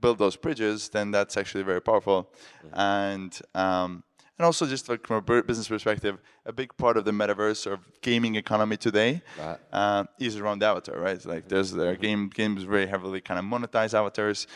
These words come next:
Speaker 2: Mm-hmm.
Speaker 1: People are very, very willing to pay for avatar assets. If any of you have, has kids from, like, you know, eight or ten to fifteen, then, uh, you've seen those Roblox and Fortnite, uh, yeah,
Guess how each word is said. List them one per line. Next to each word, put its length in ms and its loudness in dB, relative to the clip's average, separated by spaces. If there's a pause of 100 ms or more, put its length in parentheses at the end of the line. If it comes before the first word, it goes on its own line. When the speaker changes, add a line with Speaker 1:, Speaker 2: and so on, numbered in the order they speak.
(240)
Speaker 2:
Mm-hmm. 100 -20
Speaker 1:
People 220 0
are 220 4
very, 260 -4
very 180 2
willing 320 2
to 140 0
pay 420 -4 (140)
for 140 0
avatar 300 2
assets. 480 0 (220)
If 100 -12
any 140 2
of 80 -2
you 400 2
have, 320 0
has 320 -2
kids 400 -8
from, 260 -2
like, 340 0
you 60 -8
know, 220 -4 (500)
eight 220 0
or 80 6
ten 280 0
to 100 -6
fifteen, 540 2
then, 220 2
uh, 140 4
you've 240 -2
seen 260 -4
those 320 4 (500)
Roblox 460 2
and 140 0
Fortnite, 640 2 (100)
uh, 300 2 (200)
yeah, 300 0